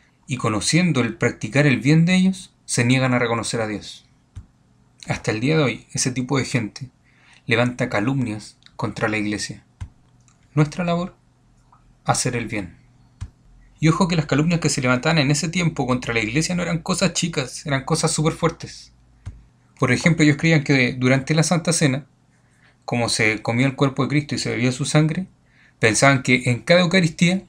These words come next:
había un sacrificio de una persona, y que de verdad se comía la carne de una persona y se tomaba la sangre de una persona.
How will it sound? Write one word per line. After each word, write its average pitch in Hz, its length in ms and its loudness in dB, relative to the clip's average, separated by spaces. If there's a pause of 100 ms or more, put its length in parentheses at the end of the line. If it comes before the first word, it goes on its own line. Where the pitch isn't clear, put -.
(320)
había 135 260 6
un 147 80 6
sacrificio 147 560 2
de 151 60 6
una 147 140 6
persona, 143 460 -2 (920)
y 135 120 0
que 127 100 2
de 110 100 4
verdad 113 280 2
se 147 160 0
comía 123 260 0
la 131 140 0
carne 139 200 4
de 143 60 6
una 156 120 4
persona 170 440 -2
y - 80 -8
se 135 140 0
tomaba 135 280 6
la 139 100 2
sangre 143 320 2
de 127 40 0
una 123 160 0
persona. 104 420 -8